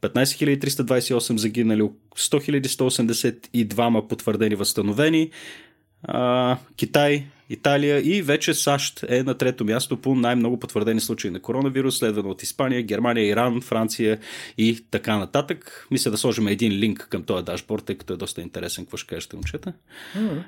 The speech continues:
Speaker 2: мгм.
Speaker 1: Добре.
Speaker 2: Даже ще
Speaker 1: Ще
Speaker 2: го
Speaker 1: бъде
Speaker 2: записам този път.
Speaker 1: А, така, ще бъде, ще бъде направено. И аз съм общо взето, а, до тук, аз само мога да повтарям неща, които са ми пред очите. От тук нататък вече, Никола, си ти. Кажи ни какво ново научихме през последната седмица.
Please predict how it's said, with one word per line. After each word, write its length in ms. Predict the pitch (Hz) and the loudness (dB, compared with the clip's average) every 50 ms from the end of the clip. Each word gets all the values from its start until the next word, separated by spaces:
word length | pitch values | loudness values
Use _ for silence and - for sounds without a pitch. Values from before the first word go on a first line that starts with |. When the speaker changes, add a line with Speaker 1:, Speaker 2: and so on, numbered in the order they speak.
| - - | -12 -10
Speaker 2:
мгм. 220 | 156 170 147 120 127 - | -6 -4 -2 -2 -2 -2
Speaker 1:
Добре. 340 | 104 95 92 98 117 135 165 | -4 -4 -2 -2 -2 0 0
Speaker 2:
Даже 240 | 156 117 123 123 117 | 0 2 2 2 2
ще 100 | - 127 | 2 2
Speaker 1:
Ще 60 | 117 | 2
Speaker 2:
го 40 | 107 | 2
Speaker 1:
бъде 180 | 120 123 113 110 | 2 2 2 2
Speaker 2:
записам 180 | 117 127 110 | 2 2 2
този 200 | - 131 120 - | 0 -2 -2 -4
път. 300 | - - - - - - - - - - - - - - - - - - | -6 -12 -16 -18 -18 -18 -16 -18 -18 -18 -20 -20 -20 -20 -20 -20 -12 -8
Speaker 1:
А, 120 | - 95 | -8 -8
така, 180 | 92 - 98 87 | -6 -4 -4 -2
ще 160 | - - 110 | -2 -2 0
бъде, 260 | 98 110 110 113 113 - | 0 2 2 0 0 0
ще 200 | - - 135 113 | 0 0 2 2
бъде 180 | 131 127 117 | 2 0 0
направено. 480 | 110 107 107 - 120 113 107 95 95 - - - - - - - - - - | -2 -2 0 2 2 2 2 0 -2 -6 -8 -12 -16 -16 -16 -16 -12 -2 2
И 180 | 202 226 233 | 4 4 4
аз 200 | 202 185 196 190 | 4 4 2 2
съм 160 | - 214 202 | 0 0 0
общо 240 | 156 185 180 - - | 2 0 2 2 0
взето, 400 | 131 120 165 175 - 208 202 196 | 0 2 0 0 0 -2 0 0
а, 340 | 165 127 170 175 170 170 143 | 2 2 2 4 4 2 2
до 240 | 135 135 165 175 165 165 - | 2 2 2 2 2 2 0
тук, 160 | 185 175 - | -2 0 2
аз 160 | 127 135 139 | 0 0 2
само 200 | - 139 139 139 | 2 2 4 4
мога 160 | 139 143 139 | 4 4 2
да 80 | 135 135 | 0 -2
повтарям 380 | - - - - 147 135 127 110 | -2 -4 -2 0 0 2 2 2
неща, 260 | 107 104 - 131 110 | 0 0 0 0 0
които 200 | - 120 110 - | 0 0 0 2
са 100 | - 120 | 2 2
ми 120 | 107 107 | 2 2
пред 140 | - 110 104 | 0 -4 -4
очите. 260 | 107 - 160 147 - | -2 -2 -2 0 0
От 120 | 151 135 - | 0 0 -2
тук 120 | 156 - | 0 0
нататък 420 | 139 113 - 151 147 - 143 117 | 0 0 2 0 0 0 0 0
вече, 200 | 127 143 139 - | 0 0 0 0
Никола, 500 | 135 127 - - 147 151 147 151 151 135 - - - - - - - - - _ _ _ _ _ _ _ _ - | 0 0 2 2 2 2 4 2 2 0 -2 -8 -16 -20 -20 -20 -20 -20 -20 _ _ _ _ _ _ _ _ -4
си 300 | - - - - 123 110 | 0 2 2 2 0 0
ти. 300 | - - 170 151 139 - - - - | 2 4 4 4 4 0 -6 -18 -6
Кажи 280 | - 131 110 107 147 175 | -2 -2 0 2 2 2
ни 140 | 180 175 - | 0 0 -2
какво 440 | - - - - 151 165 175 170 151 - - - - | -4 -6 -4 0 2 2 2 2 0 -4 -10 -4 0
ново 260 | 147 143 143 139 139 | 2 2 2 2 2
научихме 440 | 131 127 135 135 - - - 127 127 | 2 2 2 0 -2 -2 -2 -2 0
през 180 | - 139 - | -2 -4 -4
последната 400 | - - - 131 123 127 113 - | -4 -2 -2 0 0 0 -2 -2
седмица. 520 | - - 113 107 92 87 82 - - - | -2 -2 0 0 -2 -2 -6 -8 -10 -10